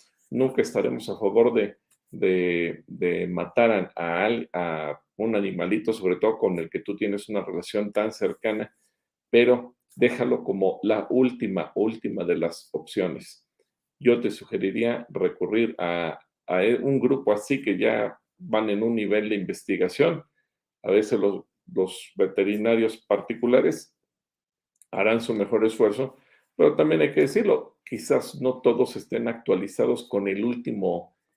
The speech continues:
eh, adelanto en cuanto a medicina veterinaria, y las ramas de la medicina van avanzando, no solamente en lo humano, también en lo veterinario.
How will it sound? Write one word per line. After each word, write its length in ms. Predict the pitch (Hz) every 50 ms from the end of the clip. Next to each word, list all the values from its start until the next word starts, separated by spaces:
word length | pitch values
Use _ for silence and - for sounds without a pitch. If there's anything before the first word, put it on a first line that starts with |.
| _ _ -
eh, 840 | - - 95 92 90 90 87 85 85 85 85 85 87 92 95 92 - _ _ _ _ _ _ - -
adelanto 920 | 98 104 101 98 98 104 117 123 127 127 120 - 117 104 107 107 - _ _ _ _ _ _ _ -
en 200 | - 95 95 92
cuanto 320 | - 95 92 90 - 95
a 40 | 90
medicina 560 | 92 92 - - - - - 117 113 107 98
veterinaria, 920 | 90 90 - - - 87 90 90 95 90 127 139 - 113 95 90 - - _ _ _ _ _ _ _ _ -
y 140 | 123 98
las 180 | 85 87 90 87
ramas 300 | 98 98 104 117 117 117
de 100 | 113 98
la 120 | 92 87
medicina 540 | 90 92 87 87 90 - - 104 95 98 101
van 180 | 95 98 95 95
avanzando, 800 | 92 85 82 82 85 - - 104 104 101 87 87 - - - _ _ _ _ -
no 140 | 85 87 90
solamente 500 | - - 110 107 104 104 107 104 104 113
en 100 | 92 85
lo 80 | 82 85
humano, 360 | 87 85 104 117 113 107 -
también 340 | - 82 82 87 95 95 98
en 80 | 95
lo 100 | 87 82
veterinario. 800 | - 78 - - 78 80 80 78 - 113 123 135 127 - -